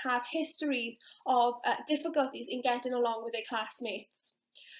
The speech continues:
The children also told us that they enjoyed being part of a team and, uh, getting more help from their peers. Although this is highly speculative, it is possible that these students who have been, um,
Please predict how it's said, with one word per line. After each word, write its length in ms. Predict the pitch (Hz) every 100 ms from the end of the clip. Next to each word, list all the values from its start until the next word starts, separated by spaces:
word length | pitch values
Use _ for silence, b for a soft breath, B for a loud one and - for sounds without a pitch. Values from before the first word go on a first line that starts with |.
| B
The 60 |
children 380 | 302 381 359 339
also 340 | 330 320 339 349
told 220 | 339 285
us 100 | 277
that 140 | 269
they 100 | 269
enjoyed 460 | 262 254 240 233 240
being 200 | 269 277
part 280 | 277 269 269
of 40 |
a 60 | 277
team 320 | 302 311 359 370 B B -
and, 280 | 254 254 -
uh, 80 | - -
getting 340 | 254 254 262
more 160 | 254 262
help 260 | 254 220 -
from 140 | 240
their 140 | 240 240
peers. 580 | 233 208 202 208 - - _ - B B B
Although 300 | 359 403 440
this 200 | 427 359
is 180 | 349 349
highly 340 | 330 294 285
speculative, 800 | 277 254 220 - 240 - - 311 - B B
it 120 | 285
is 120 | 320 -
possible 580 | 330 339 339 392 370
that 220 | 285 269 -
these 300 | 302 311 -
students 540 | 302 302 285 254 247
who 120 | 277 247
have 140 | 247
been, 340 | 262 247 247 247 B B -
um, 340 | 240 240